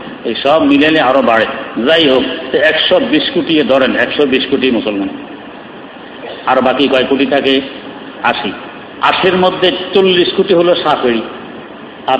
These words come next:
থাকে কয় কোটি? চল্লিশ। এই চল্লিশের মধ্যে বিশ কোটি হলো মালিকি, আর বিশ কোটি হলো হাম্বলি। মালিকি মযহাবওয়ালারা আমিন বলে আসতে, হানফি মযহাবওয়ালারাও আমিন বলে আসতে।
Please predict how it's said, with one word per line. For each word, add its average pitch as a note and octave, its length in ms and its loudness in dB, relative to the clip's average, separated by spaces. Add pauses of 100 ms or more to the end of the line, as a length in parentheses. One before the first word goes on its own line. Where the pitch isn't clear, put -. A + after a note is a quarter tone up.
থাকে D3+ 240 0
কয় D3 140 2
কোটি? B2 300 0 (840)
চল্লিশ। B2+ 340 2 (480)
এই C#3+ 140 -2
চল্লিশের F3+ 400 4
মধ্যে F#3 260 2
বিশ C#3+ 320 0
কোটি F#3 200 2
হলো E3+ 240 4
মালিকি, A#2 500 0 (400)
আর C3 160 2
বিশ C3 280 0
কোটি D#3 200 2
হলো C#3+ 220 4
হাম্বলি। B2+ 420 2 (680)
মালিকি D3+ 540 2
মযহাবওয়ালারা E3 680 2
আমিন C#3 520 4
বলে B2 260 4
আসতে, B2 420 0 (300)
হানফি D#3 360 2
মযহাবওয়ালারাও D#3+ 680 2
আমিন C#3 440 4
বলে D3 260 4 (460)
আসতে। B2 360 -2